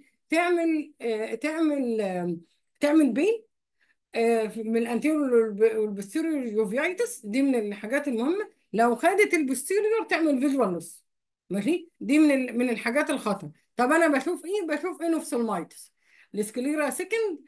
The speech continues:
وانهانسد، وزي ما انتم شايفين كده ال-، ال-، ال-، الفات اللي حواليها،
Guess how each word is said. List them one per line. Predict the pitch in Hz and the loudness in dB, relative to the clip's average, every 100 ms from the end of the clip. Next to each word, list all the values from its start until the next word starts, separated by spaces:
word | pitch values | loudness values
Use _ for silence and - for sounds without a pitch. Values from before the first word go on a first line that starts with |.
| _ - | _ -6
وانهانسد، | 208 233 220 220 339 370 453 359 269 - _ | 2 4 4 0 0 -2 -4 -6 -8 -14 _
وزي | 185 262 | -4 0
ما | 294 | 0
انتم | 285 | 0
شايفين | 254 220 302 | -2 -2 -4
كده | 277 302 320 233 | -4 -4 -4 -2
ال-، | 247 226 | -4 -2
ال-، | 220 220 214 214 | -4 0 2 2
ال-، | 202 196 | 0 -2
الفات | 190 190 302 302 | -4 -4 -4 -2
اللي | 233 | -6
حواليها، | 214 208 208 285 285 311 | -6 -4 -2 -2 -2 -2